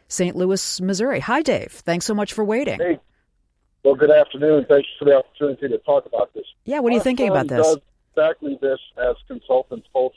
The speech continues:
Speaker 2: for communities and for companies. And I,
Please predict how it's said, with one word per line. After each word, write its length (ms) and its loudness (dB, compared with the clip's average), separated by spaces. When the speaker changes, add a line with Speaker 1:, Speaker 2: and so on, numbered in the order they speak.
Speaker 2:
for 260 0
communities 580 -14
and 280 -2
for 120 -2
companies. 440 -6
And 80 -10
I, 120 0